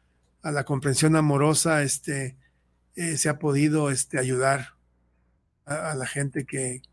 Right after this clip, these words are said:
que, pues, no es. Y eso, pues, desde el principio en la historia de Alcohólicos Anónimos se ha escrito, este, los temas de ese tema, ¿no? De,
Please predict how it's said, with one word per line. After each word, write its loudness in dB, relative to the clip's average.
que, -6
pues, -4
no 0
es. -2
Y 8
eso, 6
pues, 0
desde 2
el 2
principio 2
en 6
la 4
historia 4
de 6
Alcohólicos 2
Anónimos 0
se -2
ha 0
escrito, -4
este, -2
los -2
temas -2
de -4
ese -4
tema, -6
¿no? -4
De, -6